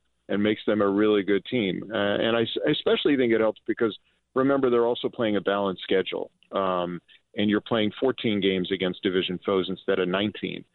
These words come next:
And not to knock the other teams around, either the American League or the National League, but, you know, I still contend that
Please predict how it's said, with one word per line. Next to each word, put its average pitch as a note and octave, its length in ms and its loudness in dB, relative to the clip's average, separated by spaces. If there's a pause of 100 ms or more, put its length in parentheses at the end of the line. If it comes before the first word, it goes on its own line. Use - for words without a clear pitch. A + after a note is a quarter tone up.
(240)
And B2+ 100 2
not D3+ 220 0
to E3 80 0
knock D3 240 0
the C3+ 120 4
other B2+ 180 2
teams B2 320 0
around, A#2 380 2
either G#2+ 220 2
the G2+ 140 0
American A2 400 0
League A2+ 200 -6
or A#2 140 4
the - 100 -8
National F#2+ 420 -4
League, F#2+ 240 2 (460)
but, G#2 280 2
you A#2+ 140 0
know, G#2 120 2
I A#2+ 160 2 (120)
still C3+ 180 2
contend G2 440 -2
that G2 140 0